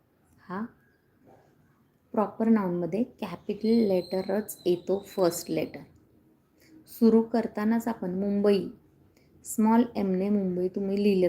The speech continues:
तर रॉंग होईल, कारण हा प्रॉपर नाउन आहे. ह्याला नेहमी कॅपिटल लेटरनेच तुम्हाला लिहायचं आहे. आपण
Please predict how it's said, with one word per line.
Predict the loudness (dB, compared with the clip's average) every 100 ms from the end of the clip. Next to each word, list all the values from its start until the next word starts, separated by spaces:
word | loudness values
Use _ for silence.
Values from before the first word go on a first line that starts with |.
| 0
तर | -2
रॉंग | 0 0 0
होईल, | 0 0 0
कारण | -2 -6 -4
हा | -6
प्रॉपर | -4 -2 -4 -2 -2
नाउन | 0 0 0 -2 -6
आहे. | -10 -10 -14 -20 -20 _ _ _ _ _
ह्याला | -6 0 0 2
नेहमी | 4 4 2 0 -4
कॅपिटल | -4 -10 -8 -10 -4 2
लेटरनेच | 4 4 2 -2 -4 -4
तुम्हाला | -4 -4 -2 0
लिहायचं | 0 0 -2 -4 -6
आहे. | -6 -10 -14 -20 _ _ _ _ -20 -20 -20 _ _ _ _ -8
आपण | -4 2 2